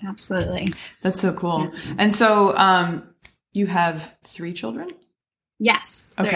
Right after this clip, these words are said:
Speaker 2: Three. Yeah.
Speaker 1: Good. I didn't wanna give you an extra one. I wasn't sure if it was two or
Speaker 2: Yes,
Speaker 1: three.
Speaker 2: thank you. <laughs>
Speaker 1: <laughs>
Speaker 2: Yeah.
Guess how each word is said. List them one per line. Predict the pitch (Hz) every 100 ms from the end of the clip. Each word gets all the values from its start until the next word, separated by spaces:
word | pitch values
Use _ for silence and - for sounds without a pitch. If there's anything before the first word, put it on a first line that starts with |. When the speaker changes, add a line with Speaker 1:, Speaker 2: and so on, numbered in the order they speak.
| 147
Speaker 2:
Three. | 196 - _ _ 214
Yeah. | 156 160
Speaker 1:
Good. | -
I | 185
didn't | 208
wanna | 202 190
give | -
you | 180
an | 143
extra | - - 160
one. | 151
I | 147
wasn't | 180 180 185
sure | 214
if |
it | 196
was | 196 -
two | 285
or | 269
Speaker 2:
Yes, | 285 240
Speaker 1:
three. | 269
Speaker 2:
thank | 320 320
you. | - -
<laughs> | 277 - 480 - 480 - 370 320 -
Speaker 1:
<laughs> | 523 539 453 -
Speaker 2:
Yeah. | 277